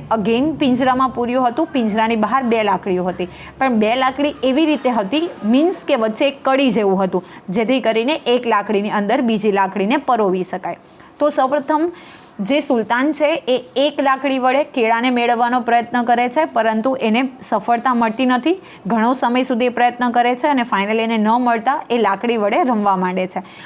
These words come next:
અચાનક ફરીથી તમે જો આંતરસૂઝનો ઝબકારો થાય છે અને એ શું કરે છે, બંને લાકડીને જોડવાનો પ્રયત્ન કરે છે અને suddenly અનાયાસે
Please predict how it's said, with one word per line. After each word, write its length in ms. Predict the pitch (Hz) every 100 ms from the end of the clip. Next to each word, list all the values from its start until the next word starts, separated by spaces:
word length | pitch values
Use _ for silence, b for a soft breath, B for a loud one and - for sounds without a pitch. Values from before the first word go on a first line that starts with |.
| B
અચાનક 560 | - 262 - 359 349 349
ફરીથી 420 | 330 285 294 247
તમે 220 | 202 226
જો 120 | 233 226
આંતરસૂઝનો 760 | - 214 220 285 302 277 262
ઝબકારો 540 | 226 214 - 214 208 240
થાય 300 | 254 240 247
છે 480 | 285 370 - - - -
અને 200 | 220 240
એ 260 | 247 254
શું 180 | 294 302
કરે 260 | 262 240 247
છે, 120 | 330
બંને 360 | 240 214 220
લાકડીને 440 | 240 220 220 226 277
જોડવાનો 520 | 220 240 226 220 202
પ્રયત્ન 380 | 190 196 208 190
કરે 240 | 185 180
છે 120 | 180 185 B B
અને 160 | 240 302
suddenly 800 | 349 277 233 262 294 302 339 370 - - - - - -
અનાયાસે 880 | 240 285 294 294 302 - 311 359